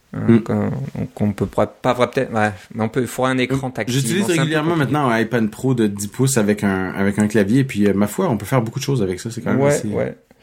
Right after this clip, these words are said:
Speaker 1: Ouais, donc, euh, l'iPad existe pour ça, donc c'est peut-être ce qu'Apple me dirait, il dit, bah, achète juste un iPad et puis c'est tout.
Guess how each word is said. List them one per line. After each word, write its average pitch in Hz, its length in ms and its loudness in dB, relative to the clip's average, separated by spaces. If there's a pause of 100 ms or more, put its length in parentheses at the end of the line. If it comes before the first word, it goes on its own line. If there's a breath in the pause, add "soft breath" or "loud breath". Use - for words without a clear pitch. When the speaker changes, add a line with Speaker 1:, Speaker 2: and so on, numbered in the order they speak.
(840 loud breath)
Speaker 1:
Ouais, 131 220 2
donc, 139 320 -2
euh, 139 200 2
l'iPad 143 420 0
existe 139 300 -2
pour 139 140 -2
ça, 131 200 0
donc 117 160 -4
c'est - 180 -10
peut-être - 240 -6
ce 113 220 -8
qu'Apple 117 340 2
me 117 100 0
dirait, 110 300 2
il 123 60 -2
dit, 101 160 -4
bah, 98 220 -2
achète 104 380 2
juste 113 240 -2
un 104 160 4
iPad 117 320 2
et 110 60 -4
puis - 140 -16
c'est - 100 -8
tout. - 160 -16